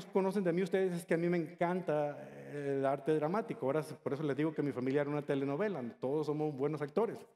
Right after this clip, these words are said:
Pero en la secundaria a mí me tocó, eh, eh, eh,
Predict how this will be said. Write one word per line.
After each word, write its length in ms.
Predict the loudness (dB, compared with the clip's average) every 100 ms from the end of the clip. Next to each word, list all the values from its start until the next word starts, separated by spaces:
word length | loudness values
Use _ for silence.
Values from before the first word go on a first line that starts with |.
| _ _ _ _ _ 6
Pero 240 | 8 8
en 60 | 4
la 100 | 2
secundaria 420 | 2 4 4 4
a 40 |
mí 60 | 4
me 140 | 2
tocó, 800 | 2 2 4 4 2 -2 -6 -10 -14 _ _ _ _ _ -4
eh, 500 | -2 -2 -2 -8 -16 _ _ _ _ -18
eh, 460 | -14 -8 -2 -2 -2
eh, 200 | -12